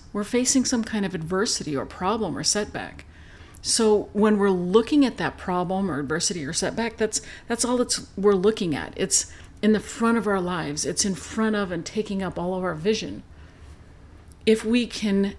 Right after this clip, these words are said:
ask questions that instead look at the baseline of positivity and the baseline of good and the baseline of stability that's already happening in our lives, it gives us solid ground to stand on so we can move forward and start looking at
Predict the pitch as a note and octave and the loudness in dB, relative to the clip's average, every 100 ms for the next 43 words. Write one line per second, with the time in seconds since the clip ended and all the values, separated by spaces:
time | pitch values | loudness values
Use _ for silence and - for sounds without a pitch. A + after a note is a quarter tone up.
0 | - G#3 C4 - - - C4+ C4+ - F3 | -4 0 0 0 -4 -2 -2 -2 -4 -4
1 | D#3+ F#3 G3 - - - A3 G#3 G3 G3 | -2 -4 -6 -12 -20 -6 0 2 4 4
2 | - - B3 A#3+ G3+ F#3+ F3 G3 G3+ G#3 | 2 2 0 2 0 -2 -2 -2 0 -2
3 | F#3 D#3 C#3 F#3+ A3+ - A3+ G#3+ G#3 D#3+ | -4 -4 0 2 4 2 0 -2 -2 -4
4 | - - - G#3 G#3 G3 G3 G#3+ F#3+ G3 | -6 -12 -4 -2 0 -2 -4 -4 -2 -2
5 | F3 E3+ E3 D#3 D3+ F#3+ G#3+ G#3 G#3 F#3 | -4 -4 -4 -4 -2 4 4 4 2 -4
6 | E3 C#3+ F3+ F#3+ F3 E3+ F3 D#3 F3+ F#3 | -4 -4 -2 0 -2 -2 -4 -2 -2 0
7 | G#3 F#3+ F3+ - F3 F#3+ F#3+ F#3+ E3+ D3 | 0 -2 -4 -6 -4 -2 -2 -2 -2 -4
8 | E3+ F3 E3+ D#3+ D#3+ D#3+ G3+ A3+ A#3+ A#3+ | -6 -6 -6 -6 -6 -6 -4 -2 -2 -4
9 | A#3 A#3+ C#4 C#4+ - - - - - - | -4 -4 -4 -6 -10 -18 -20 -20 -20 -20
10 | - - - - G#3 F3+ F#3 B3 C4+ C4+ | -20 -20 -14 -2 -2 0 0 2 4 2
11 | - A3 G3 G3 F#3+ F3+ E3+ D#3+ - C4 | 2 2 0 0 0 -2 -2 -4 0 2
12 | C#4 F#3+ F3 F#3+ - G3 F#3+ F#3+ G3 F3 | 2 0 -4 -4 -4 -2 -2 -2 -2 -2
13 | E3+ E3+ - C4+ C#4 F3+ E3 F3+ - - | -2 -4 -2 2 2 2 -4 -6 -10 -16
14 | - - - F#3+ F#3 - - F#3 - G3 | -18 -18 -4 0 2 0 0 -2 0 -2
15 | A3 G3 E3+ D#3+ F3 | 0 -2 -2 -2 -4